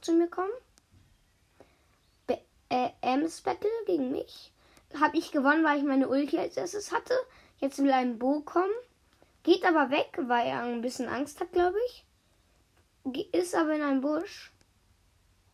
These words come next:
Ich greife ihn jetzt an, weil er alle Schüsse verbraucht hat. Will jetzt nochmal einen Cube holen. Hab ihn gekillt. Ich, ähm, hab jetzt hier Cubes.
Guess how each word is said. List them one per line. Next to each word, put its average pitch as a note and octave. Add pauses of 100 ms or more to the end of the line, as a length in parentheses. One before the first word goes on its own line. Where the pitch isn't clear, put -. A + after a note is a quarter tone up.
(460)
Ich C4+
greife D#4+
ihn D#4
jetzt C#4
an, D#4
weil C#4
er C4
alle C4
Schüsse D4+
verbraucht A3+
hat. - (720)
Will E4+
jetzt F4
nochmal D4+
einen B3+
Cube -
holen. A#3+ (260)
Hab E4
ihn D4
gekillt. C#4+ (460)
Ich, - (140)
ähm, C4 (160)
hab C#4+
jetzt D4
hier D#4+
Cubes. -